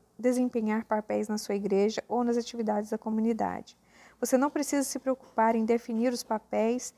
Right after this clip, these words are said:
que desempenha pelo resto da vida. Considere apenas a semana. E marque as áreas em que você se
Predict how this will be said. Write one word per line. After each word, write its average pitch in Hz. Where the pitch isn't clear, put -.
que 233
desempenha 220
pelo 233
resto 220
da 254
vida. 202
Considere 240
apenas 254
a 269
semana. 220
E 294
marque 262
as 254
áreas 233
em 247
que 247
você 233
se 214